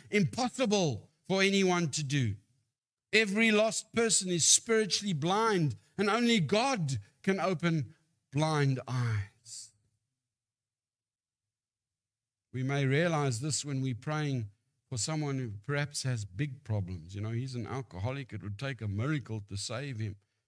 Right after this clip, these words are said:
But it takes a miracle to save the good moral person who goes to church every week as well.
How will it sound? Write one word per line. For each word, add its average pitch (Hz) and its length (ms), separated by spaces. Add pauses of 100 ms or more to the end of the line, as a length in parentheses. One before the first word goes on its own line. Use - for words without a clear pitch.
(220)
But - 200
it - 60
takes 202 300
a 170 40
miracle 175 460
to 135 160
save 180 400
the 143 80
good 151 300
moral 165 360
person 165 520 (200)
who 156 80
goes 170 320
to 160 140
church - 420
every 135 280
week 147 320
as 143 120
well. 156 440